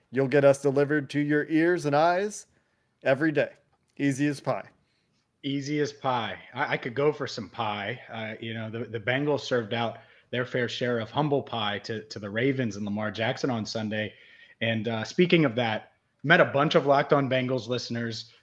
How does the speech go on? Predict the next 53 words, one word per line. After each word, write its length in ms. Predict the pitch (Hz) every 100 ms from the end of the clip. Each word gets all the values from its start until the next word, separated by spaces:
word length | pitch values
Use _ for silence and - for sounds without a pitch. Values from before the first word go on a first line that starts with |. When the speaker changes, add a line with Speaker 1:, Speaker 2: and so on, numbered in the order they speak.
| -
Speaker 2:
in 220 | 139 156
Baltimore 640 | 143 135 135 131 127 127 123
Saturday, 800 | - 139 135 143 143 143 143 135
Sunday 440 | - 135 135 139
at 160 | 135 131
the 80 | 131
game, 380 | 123 120 120 113 - -
and 60 |
even 140 | 127 156
at 140 | 143
the 120 | -
airport 460 | - 127 - 139 127
on 160 | 120 113
Monday. 640 | 107 117 117 123 123 117 _ _ _ _
So 380 | - 147 120 123
shout 380 | - - 185 208
out 180 | 190 -
to 100 | 135
everybody. 720 | 143 135 151 147 143 151 151 - _
Love 340 | 113 123 160 185
meeting 260 | 185 180
you 160 | 170 165
in 100 | 160
person. 540 | - 139 135 139 139 139
Want 220 | 123 147
to 60 | 151
shake 300 | - 143 - 156
every 300 | 160 170 175
single 300 | 170 143 139
one 120 | 139
of 100 | 127
your 140 | 135
hands. 400 | 127 123 120 120
So 220 | 131 123 - - - _ -
if 160 | 117
you 120 | 147
see 260 | 170 - 180
me 160 | 165 151
out, 180 | 160
you're 80 | 147
probably 400 | - 302 370 262
not 160 | 202 175
gonna 140 | 170
see 180 | 151 160
Jake 320 | 123 143 143
out 240 | 143 147 -
since 160 | 135
he 140 | 135 131
is 100 | 127
in 100 | 117
Canada 380 | 131 123 123
and 100 | 127
Van-, 160 | 120 117